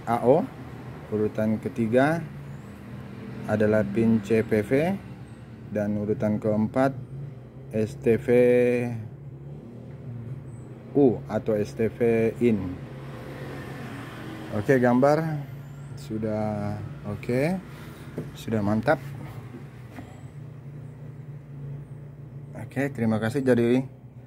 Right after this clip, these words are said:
untuk mengerjakan T V yang bermasalah dengan panel, eh, cukup kita membalik panelnya ya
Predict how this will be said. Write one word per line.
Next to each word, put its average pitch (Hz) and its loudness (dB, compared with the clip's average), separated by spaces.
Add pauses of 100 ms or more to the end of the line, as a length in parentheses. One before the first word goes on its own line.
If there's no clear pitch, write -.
(520)
untuk 110 2 (340)
mengerjakan 113 4 (640)
T 117 2
V 110 0
yang 107 4
bermasalah 107 4
dengan 104 2
panel, 123 4 (640)
eh, 98 -4
cukup - -2
kita 113 4
membalik 110 4
panelnya 110 2
ya 127 0